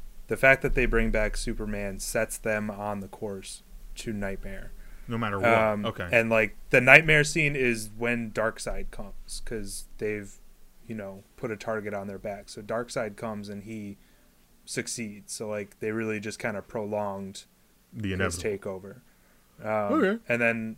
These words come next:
Speaker 1: yeah, li-, like you said with the, uh, the anti-life thing, I, like, I guess that is, I was thinking it was an Injustice thing,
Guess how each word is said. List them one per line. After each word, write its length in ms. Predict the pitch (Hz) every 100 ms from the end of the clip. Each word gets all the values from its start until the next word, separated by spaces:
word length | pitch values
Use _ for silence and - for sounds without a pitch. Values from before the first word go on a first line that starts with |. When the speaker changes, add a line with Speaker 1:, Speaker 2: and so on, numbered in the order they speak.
| -
Speaker 1:
yeah, 240 | 131 131 104
li-, 140 | 120 -
like 200 | 143 147
you 120 | 127
said 240 | - 123
with 200 | 110 104 -
the, 220 | 104 104
uh, 160 | 101 92 _
the 100 | -
anti-life 540 | 110 110 110 107 101 101
thing, 360 | 113 101 95 101 _ _ _ _ _ _ _ _ -
I, 140 | 110
like, 220 | 107 107
I 100 | 104
guess 220 | 104 113 -
that 320 | 110 107 101
is, 520 | 120 110 104 101 - - _ _ _ _ -
I 140 | 143
was 140 | 139
thinking 260 | 156 127 127
it 80 | 120
was 160 | 110
an 100 | 104
Injustice 560 | 101 95 107 - 139 -
thing, 360 | 156 147 156